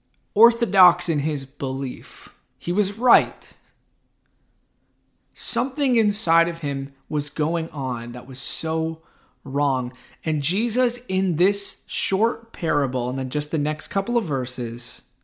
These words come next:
he is <laughs> going to deconstruct everything that this man thought was true.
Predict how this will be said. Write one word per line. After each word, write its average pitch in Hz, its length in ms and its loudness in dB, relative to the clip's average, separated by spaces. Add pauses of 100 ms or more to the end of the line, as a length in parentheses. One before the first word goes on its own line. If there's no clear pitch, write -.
(1300)
he 208 200 0
is 185 120 0
<laughs> - 220 -8
going 190 160 -2
to 151 220 -2
deconstruct 190 1500 -2 (800)
everything 220 760 2
that 151 300 0
this 185 320 4
man 160 380 0
thought 139 480 0
was 127 260 -4
true. - 520 -6